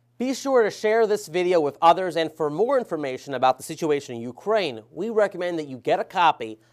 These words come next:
of the February fourteenth, two thousand twenty-two issue of the New American Magazine and read the cover story article, "Russia versus Ukraine, Is It Our Fight?" written by Charles Scaliger.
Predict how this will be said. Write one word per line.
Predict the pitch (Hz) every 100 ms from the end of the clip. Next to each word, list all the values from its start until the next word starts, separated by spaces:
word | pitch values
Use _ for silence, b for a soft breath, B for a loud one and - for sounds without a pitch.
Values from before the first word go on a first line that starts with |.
| b
of | 131 123
the | 127
February | - 190 214 226 208 196
fourteenth, | 196 185 196 196 175 160
two |
thousand | 160 156 147
twenty-two | - 170 160 160
issue | 143 156 160
of | 123
the | 120
New | 143
American | 135 131 127 120
Magazine | 165 208 165 117 120 110 b b b
and | 135 139
read | 233
the | 170
cover | 165 170 151
story | - 151 135
article, | 151 202 208 214 208 b b b -
"Russia | 120 185 208 - 208
versus | 160 170 165 139
Ukraine, | 131 135 - 180 180 175 165
Is | 175 175 135
It | 175 -
Our | 127 135
Fight?" | - 139 123 -
written | - 117 123
by | 117
Charles | - 117 104 -
Scaliger. | 151 135 110 90